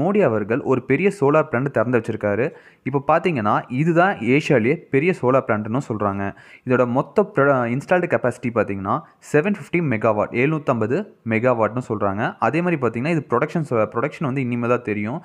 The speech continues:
So, இன்ஸ்டால்டு கெப்பாசிட்டி மட்டும்தான் செவன் ஃபிஃப்டி மெகாவாட். இதோட டோட்டல்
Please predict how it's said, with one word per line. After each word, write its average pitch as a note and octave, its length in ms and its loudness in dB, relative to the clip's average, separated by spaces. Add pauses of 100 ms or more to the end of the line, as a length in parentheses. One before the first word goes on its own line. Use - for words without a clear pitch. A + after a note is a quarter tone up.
(280)
So, C3+ 60 2 (120)
இன்ஸ்டால்டு F3 440 0
கெப்பாசிட்டி B2 440 -2
மட்டும்தான் A#2+ 320 -2 (120)
செவன் D3 280 0
ஃபிஃப்டி C#3 280 -6
மெகாவாட். G2+ 420 -2 (280)
இதோட B2 200 2 (140)
டோட்டல் G#3 320 2